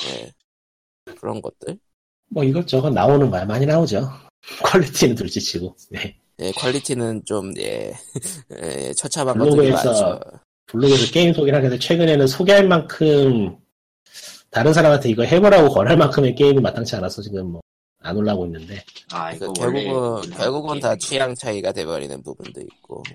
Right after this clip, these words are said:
Speaker 1: 예.
Speaker 3: 흠.
Speaker 1: 예. 그러면은 이제 피오지 삼백이십 회 준비한 소식은 여기까지로 할까요? <laughs> 짜잔.
Speaker 3: 그러시든지요. 솔직히,
Speaker 2: 결론은,
Speaker 3: 예.
Speaker 2: 음,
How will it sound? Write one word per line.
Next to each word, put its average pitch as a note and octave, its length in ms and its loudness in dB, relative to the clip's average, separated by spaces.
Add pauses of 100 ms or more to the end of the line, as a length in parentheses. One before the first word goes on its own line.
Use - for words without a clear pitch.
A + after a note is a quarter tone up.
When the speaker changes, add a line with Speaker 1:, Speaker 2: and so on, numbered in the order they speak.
Speaker 1:
예. B1+ 180 -18 (2250)
Speaker 3:
흠. F#3 240 -10 (100)
Speaker 1:
예. A1+ 240 -6 (400)
그러면은 D3 440 -4
이제 A#2+ 240 -6
피오지 C#3 520 -6
삼백이십 C3 720 -10
회 G2+ 140 -8
준비한 G#2+ 400 -6
소식은 G#2+ 380 -10
여기까지로 D#2+ 540 -8
할까요? D2+ 320 -8 (720)
<laughs> - 380 -14
짜잔. - 300 -6 (200)
Speaker 3:
그러시든지요. G2 760 -10 (440)
솔직히, B2+ 560 -2
Speaker 2:
결론은, A2 400 0 (500)
Speaker 3:
예. F#2+ 120 -6
Speaker 2:
음, D#2+ 240 -12